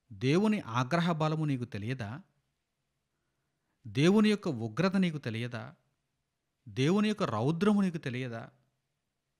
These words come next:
ఒకవేళ దేవునికున్న శక్తి సామర్థ్యాలే నాకు కూడా ఉన్నాయని మనిషి ఏమైనా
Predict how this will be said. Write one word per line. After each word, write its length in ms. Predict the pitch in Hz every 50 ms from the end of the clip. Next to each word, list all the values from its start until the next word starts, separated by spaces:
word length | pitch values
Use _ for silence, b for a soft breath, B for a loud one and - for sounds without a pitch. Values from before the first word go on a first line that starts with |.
| _ _ _ _ _
ఒకవేళ 500 | 107 - - 110 107 110 117 120 113 - 143 _ _ _ _ _ _ _ _ _ _ _ _ _ _ _ _ 113
దేవునికున్న 760 | 104 117 139 160 196 220 226 226 226 233 226 220 226 220 220
శక్తి 360 | 214 - 160 143 - - 196
సామర్థ్యాలే 1000 | 190 - 185 180 180 185 185 170 175 170 180 180 180 180 180 185 185 190 - -
నాకు 360 | 131 120 113 120 135 - 180 165
కూడా 280 | - 180 185 190 196
ఉన్నాయని 520 | 190 190 185 180 175 170 165 160 160 160 147
మనిషి 360 | 131 120 123 131 - - 147
ఏమైనా 600 | 139 135 131 127 127 127 120 113 110 110 120